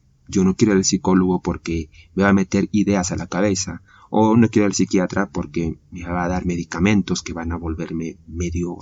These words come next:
raro", o si prefieren hacer el ridículo tomando alcohol cada fin de semana. Obviamente me refiero a las personas que intentan llenar ese vacío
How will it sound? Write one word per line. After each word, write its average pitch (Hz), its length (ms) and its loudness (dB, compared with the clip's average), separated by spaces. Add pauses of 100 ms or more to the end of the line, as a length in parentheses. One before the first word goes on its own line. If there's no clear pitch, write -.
raro", 92 520 -2
o 104 100 -6
si 110 140 6
prefieren 98 380 0
hacer 95 200 0
el 95 80 -2
ridículo 95 600 0 (440)
tomando 90 340 0
alcohol 90 280 -4
cada 87 200 -2
fin 85 160 -4
de 82 60 -4
semana. 92 420 0 (440)
Obviamente 113 460 4
me 95 100 2
refiero 92 280 -2
a 95 40 0
las 90 120 -4
personas 92 540 -4 (300)
que 98 120 4
intentan 98 680 2 (440)
llenar 101 380 4
ese 98 200 0
vacío 90 540 2